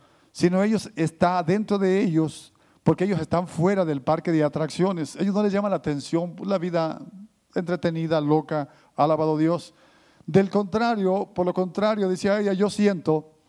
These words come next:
ataduras del dinero que me controla. Eh, yo siento el llamado del éxito, la presión de la sociedad. No tengo fuerzas para defender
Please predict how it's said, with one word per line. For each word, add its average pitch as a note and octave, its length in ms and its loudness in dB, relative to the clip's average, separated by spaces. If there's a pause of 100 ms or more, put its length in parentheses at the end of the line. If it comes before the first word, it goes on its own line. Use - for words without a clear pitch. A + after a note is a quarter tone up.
(420)
ataduras F3+ 520 2
del E3+ 120 0
dinero D#3+ 500 0 (220)
que D#3 120 -4
me D3+ 120 -2
controla. D#3+ 800 0 (720)
Eh, D#3+ 540 0 (180)
yo D3+ 220 0
siento F#3+ 760 0
el E3 220 0
llamado E3 360 0
del D#3+ 240 0
éxito, F3+ 760 -2
la D#3 220 2
presión E3 500 0
de G#3 80 -2
la E3 100 0
sociedad. D#3 640 -2 (420)
No F#3 180 2
tengo A3 280 0
fuerzas F3+ 560 0
para D3 200 2
defender D#3 640 0